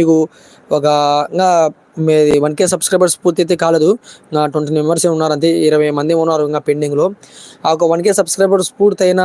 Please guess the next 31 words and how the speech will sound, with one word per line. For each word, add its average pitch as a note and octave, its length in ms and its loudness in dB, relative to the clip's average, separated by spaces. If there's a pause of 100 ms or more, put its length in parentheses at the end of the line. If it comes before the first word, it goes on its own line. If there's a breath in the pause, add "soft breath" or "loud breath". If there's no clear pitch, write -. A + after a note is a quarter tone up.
(120)
మరుసటి E3+ 260 -2
రోజు F3+ 240 0
కానీ, F3 200 0
రెండు D#3+ 120 0
రోజులకు E3 200 2
కానీ, E3 160 -2
మూడు D#3 120 0
రోజులకు D#3+ 220 0
కానీ F3+ 140 -2 (300 loud breath)
అదొక E3+ 260 0
లైవ్తో F3 240 0
వస్తాను, D#3 280 -4
పెద్ద D3 180 -6
లైవ్తో D#3 280 0
ఇట్లా C3+ 160 -2 (220)
అడ్డంగా E3 320 -2
వస్తాను D3+ 260 -4
అనమాట. D3 220 -2 (600 loud breath)
ఆ - 20 2 (120)
లైవ్లో G3 280 4
కూడా G#3+ 220 4
నా F3 60 0 (180)
ఒక, D#3+ 100 -2 (1040 loud breath)
నాకు D3+ 180 0 (100)
గ్రోత్, G3+ 280 2 (480)
నా D#3+ 60 -2 (140)
YouTube F3+ 320 0
ఛానల్లో F3+ 360 0
గ్రోత్ F3 280 2
ఎలా E3+ 160 2
వచ్చింది, D#3 360 -4